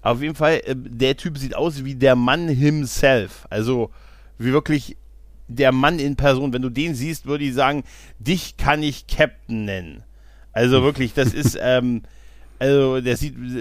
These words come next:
Speaker 1: sowas von, ähm, von Wind gegerbt aus, also ich, ich kann mir gar nicht vorstellen, ohne so jemanden auf dem Boot zu stehen.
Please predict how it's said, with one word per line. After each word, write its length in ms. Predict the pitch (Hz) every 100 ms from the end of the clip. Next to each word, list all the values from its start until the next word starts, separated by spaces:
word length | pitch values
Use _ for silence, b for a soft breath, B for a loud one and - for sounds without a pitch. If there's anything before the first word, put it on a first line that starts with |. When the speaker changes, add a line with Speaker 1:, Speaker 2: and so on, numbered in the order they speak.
| 123
Speaker 1:
sowas 500 | 117 151 151 147 -
von, 300 | 143 139 135
ähm, 360 | 117 123 120 113
von 420 | - 123 120 113 b b b b b b 98
Wind 340 | 113 185 156
gegerbt 560 | 139 123 143 160 - -
aus, 320 | 147 156 135
also 260 | 123 131
ich, 320 | 135 135 113 110
ich 100 | -
kann 140 | 139
mir 80 | 143
gar 120 | 139
nicht 120 | 139
vorstellen, 380 | 151 147 143 135
ohne 340 | 131 170 170
so 140 | 123 135
jemanden 320 | 131 143 143
auf 140 | 135 131
dem 100 | 123
Boot 220 | 151 -
zu 120 | 101
stehen. 360 | - 90 65